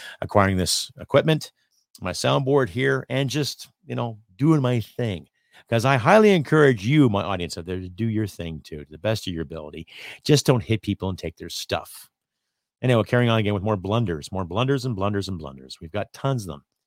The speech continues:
So I already mentioned the prime minister and his bullshit with the German, uh, chancellor, you know, promising to help Germany. Now we've got something going with nato in the north too. Now, Canada has been warned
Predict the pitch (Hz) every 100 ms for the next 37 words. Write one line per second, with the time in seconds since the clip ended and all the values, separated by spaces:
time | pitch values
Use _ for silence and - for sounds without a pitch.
0 | _ _ _ - 92 95 117 110 110 -
1 | 95 87 85 107 98 98 - 120 - 69
2 | 80 76 71 - 101 90 - 95 85 80
3 | 76 73 73 76 71 - 85 - 101 -
4 | _ _ _ _ _ 85 82 - 107 107
5 | - 90 73 87 - 92 85 78 85 -
6 | - - 139 160 147 147 139 131 120 113
7 | 95 107 107 104 92 104 123 82 - -
8 | 135 104 - _ _ _ _ - - -
9 | 131 127 165 208 156 160 139 131 123 120
10 | 117